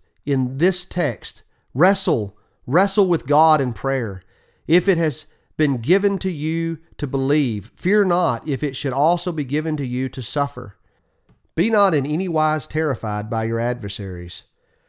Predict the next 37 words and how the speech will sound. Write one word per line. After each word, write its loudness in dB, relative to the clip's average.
The 0
King 2
of 0
the 0
church -2
has 0
them 0
all 2
in 2
a 2
chain. -4
Be 0
kind 4
to 0
them, -4
pray 6
for -2
them, -6
but 0
fear 8
them 4
not. 0
The 0
Lord 4
will 0
yet 2
bring 4
back 2
his 0
ark, 0
though 6
at -2
present 2
driven 2
into 0
the 0
wilderness, 0